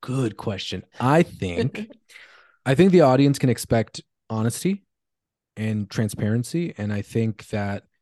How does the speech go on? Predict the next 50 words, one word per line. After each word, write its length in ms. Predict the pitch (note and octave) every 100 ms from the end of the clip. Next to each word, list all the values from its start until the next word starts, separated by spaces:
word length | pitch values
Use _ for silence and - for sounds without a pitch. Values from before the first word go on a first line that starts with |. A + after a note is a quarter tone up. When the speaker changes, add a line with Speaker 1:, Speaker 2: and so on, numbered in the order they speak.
| _ _ _ -
Speaker 1:
you 80 | G#2+
know, 280 | G2+ G2 _ _ -
we, 840 | G#2 A2+ B2+ D3 D#3 D#3+ D#3+ - _ _ _ _ _ -
like, 280 | A2 - - _ _ _ _ _ _ _ _ _ _ _ _ -
there 220 | A2 C#3
will 160 | D3 D#3+
be 140 | D#3+
times 260 | D3 C#3+ C3+
that 100 | -
Fran 200 | B2 B2+
and 80 |
I 60 | B2+
don't 180 | B2 B2
agree, 340 | G#2+ A2 D3+
and 140 | - G#2+
we 100 | A2
will 120 | A2
leave 180 | G#2 G#2+
it 80 | A2+
on 180 | A2+
the 60 | A2
table 460 | G2 - G#2 B2 C3+
and 160 | G#2+
let, 260 | G#2 A2 - _
you 120 | - A2
know, 200 | G#2 -
put 140 | - B2
it 100 | A2+
out 180 | G#2+ -
there 120 | A2
and 120 | G#2
see 140 | -
what 160 | A2 G#2+ - -
things 180 | G#2+ -
come 180 | G#2
from. 180 | A2 E3
There 100 | C3+
will 60 | G#2
be 80 | A2
times 220 | A2 G#2+
that 80 | G2+
we 100 | G2+
do 200 | A2 A2
agree, 200 | G2+ C#3
but 160 | B2
y-, 140 | G#2 G2+
y'all 480 | A2+ G#2 A2 A2 A2+
might 200 | A#2+ A#2+
not 180 | A#2+ B2
agree. 320 | A#2+ C3 C#3+